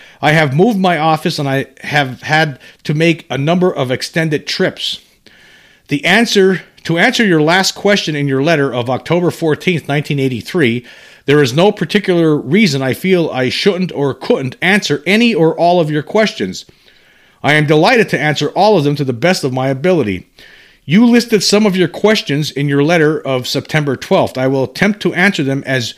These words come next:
you had listed them. One, relating to my own experience regarding recovered flying saucers, I had no association with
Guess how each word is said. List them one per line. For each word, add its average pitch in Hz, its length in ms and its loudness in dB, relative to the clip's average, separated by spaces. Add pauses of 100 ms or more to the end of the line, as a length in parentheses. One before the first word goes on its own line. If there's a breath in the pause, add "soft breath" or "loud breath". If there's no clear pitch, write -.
(100)
you 147 160 0
had 151 180 2
listed 165 340 0
them. 92 180 -8
One, 120 560 0 (1600 soft breath)
relating 165 420 2
to 190 200 2
my 147 320 0
own 220 200 4
experience 156 680 0
regarding 147 560 0
recovered 180 500 0
flying 165 400 0
saucers, 107 640 -2 (320 loud breath)
I 151 140 0
had 160 260 2
no 214 220 4
association 180 880 0
with 139 320 -2